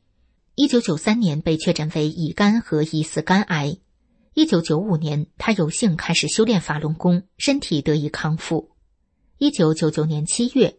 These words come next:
中共江泽民集团开始残酷迫害法轮功后，赵峰慧因为不放弃信仰真善忍，先后两次被非法劳教长达五年时间。在关押期间，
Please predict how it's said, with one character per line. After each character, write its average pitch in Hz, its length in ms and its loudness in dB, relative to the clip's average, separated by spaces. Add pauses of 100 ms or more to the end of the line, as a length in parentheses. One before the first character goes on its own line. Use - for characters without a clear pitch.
(140)
中 277 180 2
共 190 220 2
江 220 180 2
泽 214 100 2
民 151 200 2
集 156 160 -2
团 151 260 -4
开 - 160 -4
始 156 160 -2
残 156 220 -4
酷 233 180 0
迫 170 180 -2
害 160 140 -2
法 156 160 -4
轮 156 160 -2
功 165 220 0
后， - 340 -2 (420)
赵 254 140 4
峰 269 180 -2
慧 226 220 2
因 175 200 2
为 160 100 2
不 151 160 0
放 156 240 -2
弃 - 180 -4
信 165 220 0
仰 151 260 -2
真 240 280 2
善 240 260 2
忍， 151 260 0 (380)
先 277 200 0
后 269 140 0
两 156 240 0
次 156 240 -2
被 156 240 0
非 240 180 2
法 160 200 -4
劳 147 180 -4
教 - 380 -2
长 151 240 -4
达 147 180 -4
五 151 160 -2
年 151 180 -2
时 147 200 0
间。 160 320 -2 (640)
在 170 280 0
关 226 180 0
押 233 160 0
期 - 200 -6
间， 156 260 0